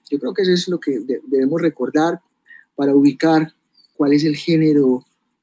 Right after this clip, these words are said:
um, de Jorge Volpi, el, el ensayo y la novela. Y bueno, su reconocimiento, insisto, ha venido a, eh, pues a raíz de, de, de la, de la trilogía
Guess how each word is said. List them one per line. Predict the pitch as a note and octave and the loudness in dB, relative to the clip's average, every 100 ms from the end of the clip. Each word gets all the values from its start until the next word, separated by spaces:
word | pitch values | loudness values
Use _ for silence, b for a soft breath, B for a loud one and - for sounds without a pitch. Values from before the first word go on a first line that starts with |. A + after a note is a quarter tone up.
| _ | _
um, | A#2+ A#2+ A#2+ A#2 A2+ G#2+ | -8 -6 -4 -4 -6 -2
de | C#3+ | -2
Jorge | B2+ C#3 C#3+ | 0 -4 4
Volpi, | D#3 E3 D3+ - G#2 _ _ _ _ | 6 8 6 2 -14 _ _ _ _
el, | C#3 C3 C3 B2+ B2 A#2+ - | 0 2 2 2 0 -2 -4
el | B2+ A#2+ | -4 -2
ensayo | A#2 A#2+ F3 F#3+ F3+ F3+ | -2 -2 0 0 2 4
y | |
la | D3 | 4
novela. | B2+ B2 C3 B2 A2+ - _ _ _ | 2 2 2 0 -2 -12 _ _ _
Y | C4 | 6
bueno, | F3+ D3+ F#3+ - | 6 6 2 -6
su | - A#3 | -6 -2
reconocimiento, | A3 G#3 F3+ F3+ F#3 G3+ E3+ D3 D3+ G3 | 0 0 0 2 2 4 4 2 0 -2
insisto, | F3 E3 F#3 C#3+ - A3+ C#4+ b b _ - | -2 0 0 0 -2 -2 -2 b b _ -2
ha | D#3+ | 2
venido | E3+ F3 E3 E3+ | 4 4 2 0
a, | E3+ D#3 | -2 -2
eh, | C#3+ C3 | -2 -2
pues | C3+ C#3 | -2 -4
a | B2+ | -4
raíz | C3 C#3 F3+ F#3+ E3 C#3+ | 2 4 4 2 0 0
de, | C3 B2+ B2 B2+ | 4 4 2 0
de, | B2+ A2+ | -4 -4
de | - B2 A#2+ | -4 -6 -4
la, | A#2+ A#2+ A#2 A#2 A#2 A2+ _ _ _ _ _ _ _ | -6 -8 -10 -12 -16 -20 _ _ _ _ _ _ _
de | C#3+ C3 | 0 2
la | C3 | 0
trilogía | C#3+ D3+ C#3 C3 - G3 D#3+ B2+ | 4 4 6 2 2 4 6 4